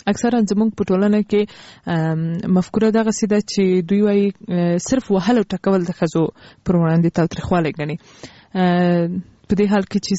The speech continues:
صرف وهل او ټکول تاوتریخوالی نه ګڼل کیږي، بلکې، آه، ډیری داسې خاص موارد دي یا ډیری داسې خاص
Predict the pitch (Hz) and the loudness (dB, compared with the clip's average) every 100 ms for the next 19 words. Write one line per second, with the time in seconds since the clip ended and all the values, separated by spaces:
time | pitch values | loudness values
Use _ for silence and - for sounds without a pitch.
0 | - 220 - - 190 180 226 202 196 202 | 0 -2 -2 0 0 2 2 2 -2 0
1 | 214 214 - 185 - 202 220 226 262 202 | 2 0 -2 -4 -4 -2 0 2 2 2
2 | 151 160 - 160 170 190 185 202 196 - | 0 -4 -6 -4 -2 -2 -2 -2 -4 -8
3 | - - 180 180 180 185 214 262 226 220 | -20 -6 0 2 4 2 2 2 2 0
4 | 202 220 214 208 202 - 208 208 - 196 | 2 2 2 2 -2 -2 0 -2 -2 0
5 | 190 180 190 226 185 180 170 180 190 190 | 2 4 2 0 -2 -2 -2 -2 0 0
6 | 185 - - 196 | -2 -2 -2 -2